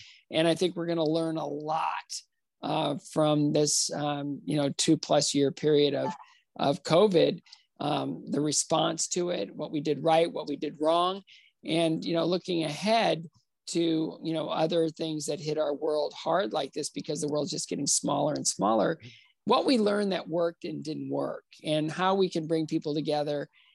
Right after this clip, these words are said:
instead of divide them, and, and how we can, um, really just link arms and, and just look after something that, in a way that allows people to, um, to live confidently and, and not, you know, just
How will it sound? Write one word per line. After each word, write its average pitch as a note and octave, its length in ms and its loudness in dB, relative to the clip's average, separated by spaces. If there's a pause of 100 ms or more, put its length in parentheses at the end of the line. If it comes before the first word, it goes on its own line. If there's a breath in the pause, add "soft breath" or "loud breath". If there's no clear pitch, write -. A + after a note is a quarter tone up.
(120 soft breath)
instead D3+ 360 0
of D3+ 100 0
divide D3+ 480 0
them, D#3 260 -8
and, D#3 200 -6
and D#3 160 -2
how F#3 240 2
we G3 180 6
can, E3 360 -2 (420 soft breath)
um, D#3+ 400 0
really F3+ 340 2
just D#3 300 -4
link D#3 300 -4
arms D3 600 -4
and, C#3+ 300 -6
and C#3+ 180 -4
just C#3+ 300 -2
look D3 180 0
after C#3+ 320 0
something C#3+ 560 0
that, C#3 180 -4 (360 soft breath)
in D3+ 100 2
a D#3 60 6
way D#3+ 300 6
that D#3 120 0
allows C#3+ 380 -4
people C#3+ 380 -6
to, C#3+ 420 -2 (420)
um, C#3+ 500 -2 (260)
to D#3 100 4
live D3+ 240 4
confidently D#3 840 -2 (420)
and, D3 320 2
and D3 240 0
not, C#3+ 280 -2 (100)
you D3 120 -6
know, D3 160 0
just D3 340 2